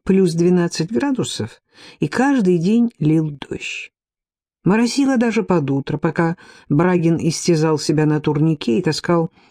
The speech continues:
по Ореховским улицам кирпичи, но сейчас тучи унесло, ветер стих,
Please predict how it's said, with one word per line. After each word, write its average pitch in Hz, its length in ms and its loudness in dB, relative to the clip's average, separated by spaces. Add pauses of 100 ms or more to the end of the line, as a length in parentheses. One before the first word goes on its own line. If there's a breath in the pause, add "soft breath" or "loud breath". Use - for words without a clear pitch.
(160 soft breath)
по 160 120 2
Ореховским 160 680 0
улицам 147 420 0
кирпичи, 165 520 -2
но 156 360 0 (320 soft breath)
сейчас 208 580 -2
тучи 147 320 0
унесло, 151 640 0 (400)
ветер 185 420 0
стих, - 560 -4